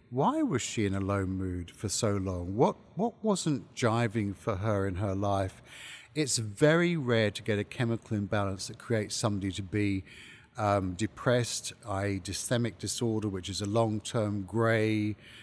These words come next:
kind of low mood or major depressive episodes. But for somebody to be chronically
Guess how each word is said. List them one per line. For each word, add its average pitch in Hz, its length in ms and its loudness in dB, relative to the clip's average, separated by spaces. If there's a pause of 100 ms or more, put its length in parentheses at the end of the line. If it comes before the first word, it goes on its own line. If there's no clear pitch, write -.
(160)
kind 113 300 2
of 98 180 -4
low 110 280 4
mood 110 720 2 (200)
or 107 420 2
major 107 340 2
depressive 107 460 -4
episodes. 107 880 -2 (380)
But 143 140 -4
for 143 80 0
somebody 240 340 -2
to - 80 -10
be 143 160 2
chronically 123 1040 -2